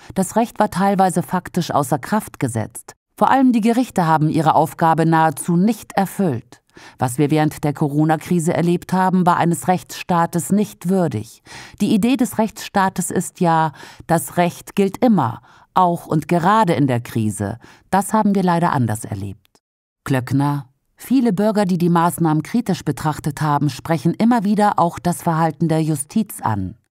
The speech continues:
Lassen Sie uns bitte genauer auf die Gerichte und die Vertreter der Gesetze schauen. Wie hätten sich denn aus Ihrer Sicht die Gerichte verhalten müssen? Was wäre der grundlegende Weg gewesen?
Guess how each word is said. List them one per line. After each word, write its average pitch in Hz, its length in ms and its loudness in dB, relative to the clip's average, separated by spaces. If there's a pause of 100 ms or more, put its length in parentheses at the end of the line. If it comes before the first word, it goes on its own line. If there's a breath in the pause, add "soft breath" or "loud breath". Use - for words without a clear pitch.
(280)
Lassen 262 280 2
Sie 233 80 2
uns 214 140 0
bitte 202 200 -2
genauer 185 520 4
auf 156 120 -2
die 165 100 -6
Gerichte 165 480 -2
und 147 140 0
die 156 80 0
Vertreter 196 540 0
der 180 120 2
Gesetze 170 460 -2
schauen. 98 560 -4 (260 loud breath)
Wie 208 220 0
hätten 208 300 0
sich 180 180 -2
denn 175 160 2
aus 151 220 -2
Ihrer 175 260 2
Sicht 160 340 -4
die 175 80 0
Gerichte 156 400 -2
verhalten 160 540 0
müssen? 117 400 0 (300 loud breath)
Was - 300 -2
wäre 214 180 2
der 185 120 0
grundlegende 131 800 0
Weg - 320 -4
gewesen? 107 480 -8